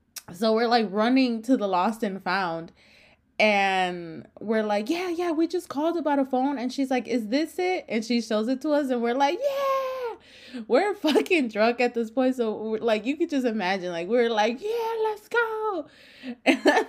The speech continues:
like, she's like, "All right, I just need an I D and I need you to unlock the phone." <laughs> So then he puts in the lock code and it went through. And we're like, "Oh, fuck. We're in this bitch. Like, yeah, let's get it."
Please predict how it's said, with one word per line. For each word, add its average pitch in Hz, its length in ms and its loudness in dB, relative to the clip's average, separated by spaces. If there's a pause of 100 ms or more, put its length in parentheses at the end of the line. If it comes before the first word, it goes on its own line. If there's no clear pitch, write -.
like, 285 460 2 (340)
she's 285 240 -2
like, 277 180 2
"All 294 80 0
right, 302 220 2
I 269 80 0
just 311 220 -4
need 302 160 0
an 302 100 0
I 277 140 0
D 226 320 -4
and 240 180 -4
I 226 80 0
need 220 240 -2
you 240 80 0
to 220 320 0
unlock 214 460 -2
the 214 80 -4
phone." 202 400 2
<laughs> 226 100 -10
So - 180 2
then 269 280 -2
he 254 100 0
puts 262 320 -2
in 240 140 0
the 226 100 -2
lock 202 460 -6
code 269 400 0 (400)
and 247 120 2
it 254 140 0
went 247 260 -2
through. 262 180 2
And 277 120 4
we're 302 120 0
like, 349 300 -2
"Oh, 480 640 -2
fuck. 480 380 -6 (400)
We're 466 180 4
in 427 220 0
this 440 200 -2
bitch. 427 400 2
Like, 370 200 2
yeah, 415 340 2
let's 403 220 -6
get 415 180 -2
it." 392 240 -6